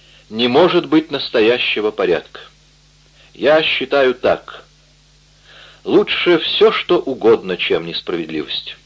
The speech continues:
Все. Даже, — закончил он, внезапно понижая голос, — даже жестокий беспорядок революции.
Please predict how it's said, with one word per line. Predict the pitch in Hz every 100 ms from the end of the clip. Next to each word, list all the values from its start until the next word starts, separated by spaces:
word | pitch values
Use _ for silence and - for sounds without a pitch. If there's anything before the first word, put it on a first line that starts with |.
| _ _ _ _ _ _ -
Все. | - 156 120 - _ _ _ _ _ _ -
Даже, — | 123 131 135 127 117 - _ _ _ _ _ _ _ _
закончил | - 95 - 104 101 95 92
он, | 95 92 - _ _ _ -
внезапно | 80 92 87 98 92 92
понижая | - 90 82 92 87
голос, — | 82 85 82 - - - _ _ _ _ _ 165
даже | 123 147 - 143 117
жестокий | 185 - - 123 170 170 - 107
беспорядок | 110 110 - - 82 90 113 110 - - - _ _ _ _ -
революции. | 82 85 82 76 - - 73 67